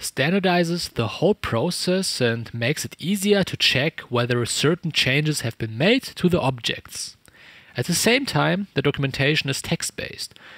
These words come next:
so that documents can be searched for specific keywords. The documentation is also target group specific, as certain settings can be made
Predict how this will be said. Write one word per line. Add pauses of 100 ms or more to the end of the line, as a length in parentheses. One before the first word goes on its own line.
(120)
so
that
documents
can
be
searched
for
specific
keywords. (480)
The
documentation
is
also
target
group
specific,
as
certain
settings
can
be
made